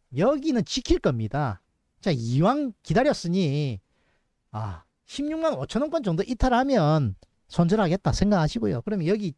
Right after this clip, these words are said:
더 빠지니까 손절폭 더 늘어날 수도 있어요. 그런데 좀 늦었다 이거지.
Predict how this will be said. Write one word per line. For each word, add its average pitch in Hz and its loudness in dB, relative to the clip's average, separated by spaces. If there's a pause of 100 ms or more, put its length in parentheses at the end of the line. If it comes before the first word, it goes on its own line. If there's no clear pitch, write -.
더 120 -4
빠지니까 220 -4
손절폭 202 4 (240)
더 139 4
늘어날 233 6
수도 240 2
있어요. 208 6 (560)
그런데 190 0 (640)
좀 110 -8
늦었다 180 0
이거지. 123 -8